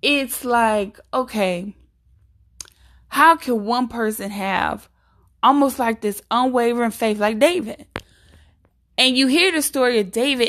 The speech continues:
and it's not like it was a beautiful story. What's beautiful about it is that his faith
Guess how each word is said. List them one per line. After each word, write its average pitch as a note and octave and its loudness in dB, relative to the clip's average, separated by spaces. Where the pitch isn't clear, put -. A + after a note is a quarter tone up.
and B3 -2
it's B3 -4
not C4 -2
like A#3+ 0
it A3+ 2
was G#3+ -2
a F#3+ 0
beautiful A3 -4
story. C4 0
What's G#3+ 4
beautiful C4 0
about G#3 4
it - -4
is G3+ -4
that F#3+ 2
his F3+ -4
faith F#3+ -4